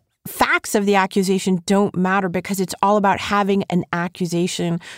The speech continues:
to wield. Everyone knows the political math that we're dealing with. And even if they were to go ahead with a, a, a vote of the full House to impeach Joe Biden, no one expects that he would be convicted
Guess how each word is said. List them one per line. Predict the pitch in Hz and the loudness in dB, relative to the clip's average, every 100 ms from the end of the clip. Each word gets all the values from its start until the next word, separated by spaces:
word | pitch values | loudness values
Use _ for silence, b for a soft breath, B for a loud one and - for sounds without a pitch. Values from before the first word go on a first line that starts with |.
| B - | B -2
to | 185 | 0
wield. | 165 226 190 - - B | 2 2 2 -6 -18 B
Everyone | - 233 285 262 214 - | -2 2 4 2 2 2
knows | 190 185 190 180 | 2 2 0 0
the | 180 160 - | 0 0 -4
political | - 208 202 165 | -2 0 0 -2
math | 156 180 196 185 - - | -2 -2 -2 -4 -8 -10
that | 175 175 - | -2 -2 0
we're | 165 | -2
dealing | 165 170 160 | -2 -2 -2
with. | 165 175 | -2 -2
And | 196 202 | -2 0
even | 226 233 | 0 0
if | 226 | 0
they | 220 220 | 0 0
were | 190 233 277 254 - B B - | 2 0 0 -2 -6 B B -2
to | 220 202 180 170 | 2 2 2 -2
go | 196 185 | 0 0
ahead | 170 175 165 - | 0 -2 -2 -4
with | 175 175 - | -4 -4 -2
a, | 175 165 - | -2 0 0
a, | 156 - | 0 2
a | 165 151 | 0 0
vote | 160 180 190 | 2 0 0
of | 175 170 | -2 -4
the | |
full | 170 170 170 | -4 -4 -2
House | 170 160 - | -2 -2 -4
to | - - | -4 -2
impeach | 165 - 202 180 - - B B - | -2 -2 -2 -2 -4 -12 B B 0
Joe | 185 170 | 2 2
Biden, | 175 165 170 170 165 B B | 0 0 0 0 -2 B B
no | 175 180 | 2 2
one | 180 | 2
expects | 170 - - 180 - | 0 -4 -2 -2 -2
that | 185 175 | -4 -2
he | 190 | -2
would | 175 170 | -2 0
be | 180 175 | -2 -2
convicted | 165 151 196 185 - 175 | -2 -2 -2 -2 -2 -2